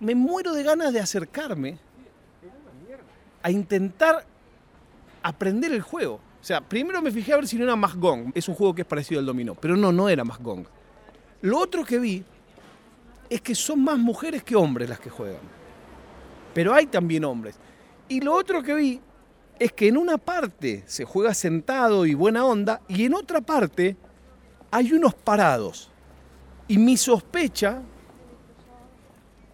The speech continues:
es que donde es parado juegan por guita. Todo esto a la luz del día en una plaza. Y cada vez que andamos por ahí, le digo a mi mujer, "Hoy voy,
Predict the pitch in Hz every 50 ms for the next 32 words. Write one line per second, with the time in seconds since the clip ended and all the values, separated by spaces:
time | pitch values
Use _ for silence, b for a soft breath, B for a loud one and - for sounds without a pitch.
0 | - - - 226 - - - 220 220 214 - 160 170 170 190 226 233 - 214 214
1 | 233 247 240 220 - 190 180 160 143 120 131 120 113 110 113 - - - - -
2 | - - - - _ _ _ _ _ - - - _ _ _ - 427 415 427 453
3 | 415 - - - 339 277 - - - 135 135 131 151 196 233 214 196 180 190 247
4 | 339 330 262 214 180 156 - 151 123 98 - - - 104 90 - - _ _ _
5 | _ _ _ _ _ _ _ _ _ _ _ _ _ _ _ _ _ _ _ _
6 | _ _ _ _ _ _ _ _ _ _ _ _ - 220 180 - 339 320 302 311
7 | 320 294 - 240 233 240 269 277 254 220 247 262 277 294 302 294 285 320 - -
8 | 220 190 190 190 185 180 180 175 175 202 190 - _ _ - 214 208 202 175 147
9 | 127 117 -